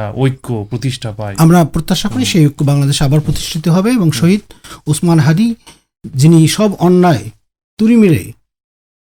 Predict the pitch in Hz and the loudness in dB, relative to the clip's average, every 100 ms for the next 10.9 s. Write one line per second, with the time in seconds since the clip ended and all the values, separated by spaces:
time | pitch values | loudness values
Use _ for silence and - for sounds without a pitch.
0 | _ _ _ - 180 175 165 151 - 160 | _ _ _ -6 2 4 4 2 0 0
1 | 190 139 107 110 117 110 101 - - 151 | 0 0 -4 -4 -6 -8 -12 -10 -4 0
2 | 160 160 160 147 175 156 160 147 - - | 0 2 2 4 4 4 6 4 2 -8
3 | - _ _ - 143 139 135 147 208 - | -14 _ _ -2 0 2 0 -2 -4 -8
4 | _ _ _ 135 139 139 135 151 160 170 | _ _ _ -2 0 0 0 2 2 2
5 | 185 170 143 151 - 117 139 135 147 156 | 0 0 0 -2 -4 -4 -2 0 2 2
6 | 160 170 165 180 180 156 175 170 226 233 | 0 -2 -2 0 2 2 0 -2 -8 -8
7 | - 123 127 120 117 113 117 113 107 104 | -8 -6 -4 -4 -2 -4 -4 -4 -6 -8
8 | 104 101 _ _ _ _ 127 127 117 113 | -10 -14 _ _ _ _ -4 -4 -4 -10
9 | _ _ - 135 135 135 - _ _ - | _ _ -6 0 0 -2 -10 _ _ -6
10 | - 143 135 - - 151 151 165 | -2 -2 -2 -8 -2 2 2 0